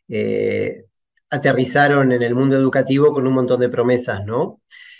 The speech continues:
Eh, con un montón de promesas a las cuales enseguida se le interpusieron las advertencias, los gestos de cuidado, etcétera. Me parece que ahí hay una tensión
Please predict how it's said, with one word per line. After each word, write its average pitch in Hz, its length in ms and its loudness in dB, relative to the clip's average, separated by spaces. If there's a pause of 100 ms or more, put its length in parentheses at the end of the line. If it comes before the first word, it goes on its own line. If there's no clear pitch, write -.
(220)
Eh, 107 420 -6
con 113 120 -6
un 123 100 -2
montón 127 220 0
de 143 100 0
promesas 165 720 2
a 139 80 0
las 127 140 -2
cuales 151 500 0
enseguida 131 520 0
se 139 120 -6
le 131 80 0
interpusieron 127 640 -2
las 113 160 -2
advertencias, 151 1200 0
los 117 300 -6
gestos 131 320 -4
de 107 120 -8
cuidado, 131 680 0
etcétera. 107 600 -8 (520)
Me 113 120 -4
parece 127 300 -2
que 131 80 2
ahí 131 140 2
hay 143 140 2
una 139 180 2
tensión 151 800 0